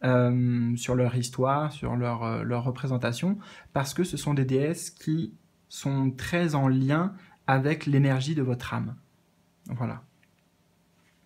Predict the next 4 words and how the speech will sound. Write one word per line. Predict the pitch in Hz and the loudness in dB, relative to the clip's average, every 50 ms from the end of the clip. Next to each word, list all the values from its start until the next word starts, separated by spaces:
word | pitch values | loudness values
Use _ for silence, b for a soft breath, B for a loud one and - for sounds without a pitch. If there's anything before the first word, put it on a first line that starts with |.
| _ _ _ _ _ _ _ _ _ _ - _ - B B B B B B B B B B B _ _ - | _ _ _ _ _ _ _ _ _ _ -20 _ -20 B B B B B B B B B B B _ _ -4
Alors, | 147 151 143 123 123 117 117 - - - - _ _ _ _ - | -2 -2 -2 -2 -2 -4 -6 -8 -10 -16 -20 _ _ _ _ -8
vous | - 131 135 160 180 185 170 156 | -6 -6 -2 0 0 0 0 0
avez | 156 151 147 139 131 123 127 127 127 127 - - | 0 0 0 0 0 0 0 -2 -2 -6 -10 -12
Satis, | - - - - 190 185 185 - - 147 156 202 220 - - - - | -10 -8 -6 -4 -4 -4 -6 -6 -8 -6 -6 -6 -6 -8 -10 -10 -8